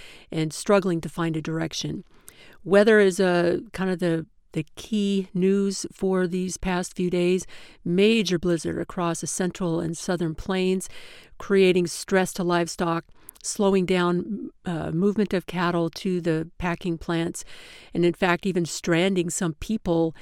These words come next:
in the packing plants. They couldn't get home. Others couldn't get to the packing plants.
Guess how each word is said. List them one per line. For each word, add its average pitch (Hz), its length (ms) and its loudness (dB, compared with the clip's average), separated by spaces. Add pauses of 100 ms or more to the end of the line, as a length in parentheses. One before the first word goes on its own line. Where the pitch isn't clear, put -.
(200)
in 240 200 2
the 269 80 0
packing 151 480 -4
plants. - 380 -10
They 170 80 -4
couldn't 175 260 -2
get 165 180 0
home. 190 380 0 (300)
Others 175 260 0
couldn't 175 260 -2
get 165 260 0
to 226 220 0
the 214 80 2
packing 196 460 0
plants. 180 400 -4